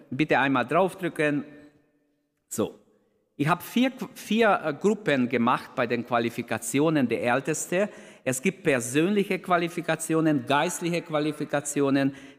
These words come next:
familiäre Qualifikationen und dem Dienst zugeordnete Qualifikationen. All das steht im Neuen Testament. Die paar Minuten, die ich habe, werde ich natürlich nicht schaffen, ausführlich darauf einzugehen.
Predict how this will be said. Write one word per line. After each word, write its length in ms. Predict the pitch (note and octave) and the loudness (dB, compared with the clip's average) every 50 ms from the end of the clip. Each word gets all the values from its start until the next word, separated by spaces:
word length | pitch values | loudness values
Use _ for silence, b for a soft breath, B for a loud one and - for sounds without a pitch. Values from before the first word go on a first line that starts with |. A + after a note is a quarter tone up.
| B - | B -16
familiäre 1000 | - - - D#3+ D3+ D3 C#3+ C#3+ C#3 C3+ C3 B2+ C3 C3+ C3+ C#3 D3+ D#3+ F3 E3 | -6 0 2 2 4 4 4 2 2 2 2 2 2 2 2 2 2 2 0 -2
Qualifikationen 1300 | - - E3+ D#3+ D#3+ D#3+ D#3 - - D3+ D3+ D#3 C#3+ C#3+ - - - C#3+ C#3+ C3+ C3+ C#3 C#3 C3+ C3+ C#3+ D3 B B B B B B _ _ _ _ _ - | -2 0 0 2 2 0 -2 -4 -4 -4 -2 -2 -2 -2 -4 -2 0 2 2 2 2 2 2 0 0 -2 -2 B B B B B B _ _ _ _ _ 2
und 160 | D3 D3 C#3+ | 4 4 6
dem 240 | D3 C#3 C3 B2 A#2+ | 4 4 4 2 0
Dienst 380 | - F#3 G#3 G#3 F#3+ D#3+ - - | 0 2 4 4 4 4 2 0
zugeordnete 840 | - B2 A#2 G#2+ A2 A2 - A2 G#2 G#2 G2+ G2+ F#2+ F#2 - G2 | 0 2 2 2 0 0 2 2 2 2 2 0 -2 -2 -4 -8
Qualifikationen. 1080 | - - G2+ F#2 F#2+ F#2 F2 - F#2+ - - F#2+ F#2 - - - G2 F2+ F2+ F#2 F#2 F2 | -6 -4 -2 -2 -2 -2 -4 -6 -8 -8 -6 -8 -8 -6 -2 0 0 2 2 0 -2 -2
All 260 | - - F#3 G3+ G#3+ | 0 0 2 2 2
das 180 | F#3 F3+ D#3+ - | 0 -2 -4 -2
steht 240 | - - D3+ C#3+ C#3 | -2 0 0 0 2
im 120 | C3 B2 | 2 2
Neuen 200 | C3 C#3 C#3+ C3+ | 4 2 2 0
Testament. 600 | C3+ C3 B2 - - B2 B2+ D3 E3 F#3 F3+ E3 B B B B B B _ _ - | -2 -4 -4 -2 0 2 2 2 2 2 0 -4 B B B B B B _ _ -2
Die 80 | C#3+ C#3+ | -2 -2
paar 260 | C#3+ D3+ D#3+ E3 E3 | 0 2 0 2 2
Minuten, 440 | E3 D#3 D#3+ E3 E3+ D#3+ E3 D3+ C#3 | 2 0 0 0 -2 0 0 0 2
die 140 | C#3+ C#3 | 2 0
ich 120 | C3 C3 - | -2 0 0
habe, 200 | D3+ D3+ D#3 D3 | 0 0 0 0
werde 180 | C#3 C#3 C3 | 0 0 0
ich 80 | C3 B2 | 0 0
natürlich 380 | B2+ A#2+ A#2+ - C3+ C3 A#2+ C3+ | 0 0 0 0 0 -2 0 -2
nicht 180 | B2+ B2 - | -4 -4 -4
schaffen, 320 | - - A#2 - C#3 B2+ - | -6 -6 -4 -2 -2 -2 0
ausführlich 720 | A#2+ C3+ D#3 E3 - - - E3 E3 E3 E3 G3 - - B B B B B B | 2 0 0 0 -2 -4 -2 -2 0 0 -2 -4 -6 -10 B B B B B B
darauf 180 | B2+ B2+ - - | 0 0 2 2
einzugehen. 640 | B2 B2 B2+ C#3 - D3+ D3 D#3+ E3+ G3 B3 | 0 0 0 0 -2 -4 -4 -2 0 0 0